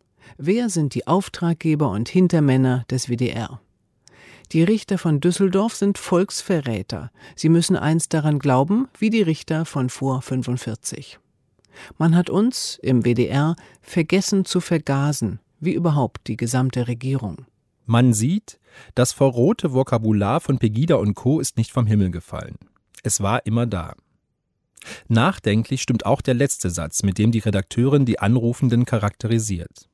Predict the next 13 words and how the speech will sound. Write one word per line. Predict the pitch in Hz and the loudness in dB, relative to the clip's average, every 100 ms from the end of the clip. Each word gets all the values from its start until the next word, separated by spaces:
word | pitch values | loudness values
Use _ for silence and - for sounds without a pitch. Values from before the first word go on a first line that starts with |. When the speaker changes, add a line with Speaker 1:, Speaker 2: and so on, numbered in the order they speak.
| _ _ _ | _ _ _
Speaker 1:
Auffallend | 160 196 220 - 226 226 226 214 | 0 0 0 -2 0 2 0 0
dabei | 196 196 202 | 0 0 0
waren | 190 185 185 185 | 0 2 2 4
Männer | 165 196 | 4 4
um | 180 | 4
die | 196 190 | 2 2
vierzig, | 226 233 - 131 135 - - _ - | 0 -2 0 -2 -2 -10 -20 _ -2
die | 180 | 4
den | 175 | 4
Faschismus | 156 139 - 202 - 180 175 | 4 0 2 0 2 0 4
nicht | 170 - | 2 2
erlebt | 139 190 226 - | 0 0 -2 -4
haben, | 107 98 110 | -6 -4 -8